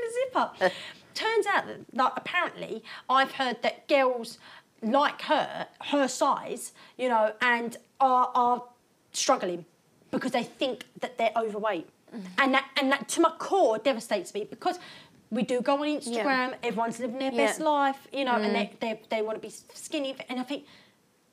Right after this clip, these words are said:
Speaker 1: this needs to be actually, like, this isn't reality.
Speaker 2: No.
Speaker 1: You know, and, and you do see some Instagram models coming out and saying, "Look, I do put, stuff my
Speaker 2: Yeah.
Speaker 1: stomach in when I go in
Speaker 2: You
Speaker 1: and
Speaker 2: can
Speaker 1: I turn my
Speaker 2: stand,
Speaker 1: bum."
Speaker 2: yeah,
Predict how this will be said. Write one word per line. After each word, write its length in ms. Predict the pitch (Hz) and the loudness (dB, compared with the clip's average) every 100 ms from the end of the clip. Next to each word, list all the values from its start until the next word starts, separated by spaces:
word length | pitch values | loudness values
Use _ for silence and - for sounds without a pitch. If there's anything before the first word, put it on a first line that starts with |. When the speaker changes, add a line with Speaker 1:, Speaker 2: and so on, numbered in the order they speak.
| _ | _
Speaker 1:
this 200 | 294 285 311 | -2 0 4
needs 240 | 311 - | 4 2
to 80 | - | -4
be 420 | 269 240 226 - - | -2 0 -2 -4 -2
actually, 420 | - - 214 165 | -2 -2 -4 -4
like, 280 | 226 - - | -6 -8 -4
this 160 | 285 | -2
isn't 200 | 294 233 214 | -2 -6 -4
reality. 480 | 226 233 208 - - | 0 0 -2 -4 -2
Speaker 2:
No. 380 | 208 185 170 175 | 2 4 2 -2
Speaker 1:
You 80 | 240 | 0
know, 180 | 220 196 | 0 0
and, 160 | 254 262 | -2 0
and 140 | 277 | 2
you 80 | 285 | 2
do 200 | 311 339 | 4 2
see 180 | 320 247 | 0 -4
some 160 | 226 | -6
Instagram 440 | 226 - 214 214 208 | -8 -8 -6 -4 -4
models 240 | 208 208 | -4 -6
coming 220 | - 226 214 | -6 -6 -4
out 60 | |
and 80 | 214 | -4
saying, 180 | 220 240 | -4 -2
"Look, 220 | 233 - - | -4 -4 -2
I 120 | 233 | -2
do 260 | 175 233 180 - _ _ _ _ - | 0 -2 -4 -12 _ _ _ _ -12
put, 160 | 262 | -10
stuff 220 | - 208 214 | -4 -4 -2
my 140 | 214 | -4
Speaker 2:
Yeah. 240 | 214 247 226 | 0 4 4
Speaker 1:
stomach 280 | 214 208 214 | 4 -2 -6
in 200 | 196 185 | -8 -4
when 100 | 214 | -4
I 40 | |
go 140 | 202 208 | 0 0
in 140 | 208 | 2
Speaker 2:
You 60 | 254 | -2
Speaker 1:
and 80 | 226 | 0
Speaker 2:
can 100 | 277 | 0
Speaker 1:
I 20 | |
turn 400 | 247 240 302 269 | 2 2 4 6
my 100 | 208 | 4
Speaker 2:
stand, 40 | |
Speaker 1:
bum." 180 | 220 202 | 2 0
Speaker 2:
yeah, 300 | 240 208 180 | 6 6 6